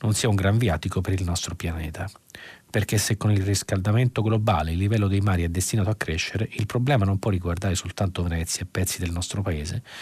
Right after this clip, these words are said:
ma il mondo intero. È stato che cloat-, è stato calcolato che centosettantasette milioni di persone, eh, vivano oggi in aree potenzialmente sommerse entro il duemilacento.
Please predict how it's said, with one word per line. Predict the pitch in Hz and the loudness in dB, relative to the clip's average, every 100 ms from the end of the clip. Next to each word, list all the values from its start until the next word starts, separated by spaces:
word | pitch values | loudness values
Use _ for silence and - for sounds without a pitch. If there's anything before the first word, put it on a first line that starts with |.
| - - - - | -14 -16 -16 -6
ma | - 107 | 2 4
il | |
mondo | 104 113 113 | 4 4 4
intero. | 104 - 78 80 87 - - - - - | 0 -2 -4 -4 -8 -14 -20 -16 -16 -4
È | - | 0
stato | 120 151 117 | 2 2 2
che | 110 110 | 0 0
cloat-, | 139 135 117 98 | 4 6 6 2
è | - _ | -4 _
stato | - - 120 110 | -12 -4 -4 -4
calcolato | 101 127 - 123 92 90 135 | 0 0 2 0 0 -2 -2
che | 127 | -2
centosettantasette | - 120 104 104 104 101 107 - 104 101 | 0 0 0 -2 -2 -2 0 0 0 0
milioni | 110 117 101 | 2 4 4
di | 104 | 2
persone, | 107 - 131 104 90 - - - - - - - - - - _ _ _ _ _ | 0 0 2 2 0 -8 -12 -12 -10 -10 -12 -16 -20 -20 -20 _ _ _ _ _
eh, | 110 95 90 90 85 85 85 87 | 2 4 6 6 4 2 2 2
vivano | 92 139 117 98 107 | 4 4 6 4 6
oggi | 110 95 98 135 | 4 4 4 4
in | 113 | 6
aree | 95 107 117 104 | 6 4 4 2
potenzialmente | 113 123 113 127 123 117 95 - 101 - | 2 2 2 4 4 4 4 2 0 0
sommerse | - 143 104 82 82 104 | 2 4 4 2 0 0
entro | 98 107 | 2 2
il | 104 | 2
duemilacento. | 110 117 104 - 82 76 80 95 | 4 4 4 2 -2 -4 -6 -6